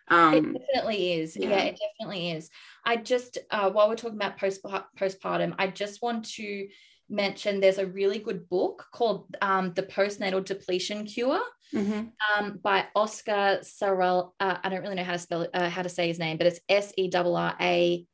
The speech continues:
Speaker 2: L L A C H, um, and it talks about how, um, about that mirroring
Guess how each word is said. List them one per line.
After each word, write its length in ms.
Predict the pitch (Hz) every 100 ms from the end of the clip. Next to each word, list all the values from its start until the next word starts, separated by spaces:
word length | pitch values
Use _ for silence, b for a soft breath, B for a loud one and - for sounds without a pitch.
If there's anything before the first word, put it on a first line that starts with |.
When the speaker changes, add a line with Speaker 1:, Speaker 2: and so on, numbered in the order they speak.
| _ 208
Speaker 2:
L 220 | 190 185
L 300 | 180 175 175
A 240 | 175 170 170
C 360 | - 170 165 175
H, 480 | 180 359 - - - B B B B
um, 200 | 202 196
and 80 | 208
it 100 | 202
talks 360 | - 208 202 202
about 320 | 190 185 180
how, 560 | - 185 185 185 185 -
um, 440 | 180 180 175 175 - - -
about 380 | 185 185 185 -
that 180 | 190 196
mirroring 640 | 190 196 214 240 311